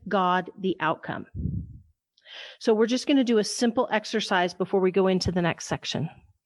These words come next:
because I want to make sure that every single person has handed God the outcome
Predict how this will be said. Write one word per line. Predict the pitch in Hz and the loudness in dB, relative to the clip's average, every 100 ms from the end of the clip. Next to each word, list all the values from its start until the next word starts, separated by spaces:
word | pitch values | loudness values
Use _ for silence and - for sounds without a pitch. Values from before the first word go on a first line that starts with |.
| - - - | -20 -20 -6
because | - 202 196 | -2 2 4
I | 196 | 4
want | 202 214 220 - - - | 4 4 2 -2 -4 -4
to | - | 0
make | 214 208 - | 2 2 2
sure | - 214 185 170 151 160 - - - _ _ _ - _ - | 0 2 2 2 -4 -8 -8 -10 -16 _ _ _ -20 _ -6
that | 180 190 175 - - - _ _ _ _ _ _ _ | 0 4 2 0 -8 -12 _ _ _ _ _ _ _
every | 214 220 247 262 262 | 2 2 2 2 0
single | - - 226 214 | -2 0 2 2
person | - 214 - 190 | 0 0 2 0
has | 156 185 | 0 0
handed | - - 233 240 247 - | -2 2 2 2 0 0
God | 190 185 185 | 2 2 0
the | 185 190 - | -2 0 2
outcome | 185 - - 285 339 | 0 0 2 2 2